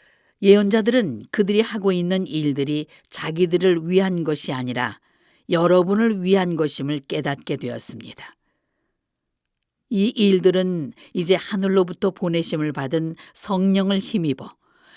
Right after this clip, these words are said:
여러분에게 복음을 전한 사람들이 여러분에게 선포하였습니다. 이 일들은 천사들도 보고 싶어 합니다.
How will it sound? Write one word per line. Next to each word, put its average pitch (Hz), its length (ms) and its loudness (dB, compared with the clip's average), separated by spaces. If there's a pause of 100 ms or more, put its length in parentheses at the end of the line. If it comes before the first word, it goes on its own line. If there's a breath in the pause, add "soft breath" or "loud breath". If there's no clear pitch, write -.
(180 soft breath)
여러분에게 196 680 4
복음을 202 600 -2
전한 156 360 -4
사람들이 139 760 -6 (380 soft breath)
여러분에게 185 680 2
선포하였습니다. 180 1200 -6 (1400)
이 190 200 2
일들은 175 880 0
천사들도 190 880 0
보고 147 280 -2
싶어 - 280 -10
합니다. 117 540 -14